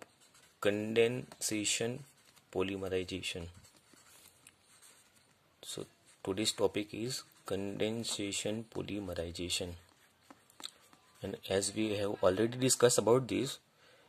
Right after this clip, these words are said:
condensation polymerization is also known as step growth polymerization.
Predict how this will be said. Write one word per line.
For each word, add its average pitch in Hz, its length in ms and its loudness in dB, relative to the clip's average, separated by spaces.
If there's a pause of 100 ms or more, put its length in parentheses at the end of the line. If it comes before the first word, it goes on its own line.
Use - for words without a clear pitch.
(260)
condensation 131 840 4
polymerization 123 840 2 (580)
is 123 220 4 (100)
also 117 500 8
known 110 300 6
as 95 340 0 (760)
step - 840 6
growth 117 300 4 (100)
polymerization. 90 1040 0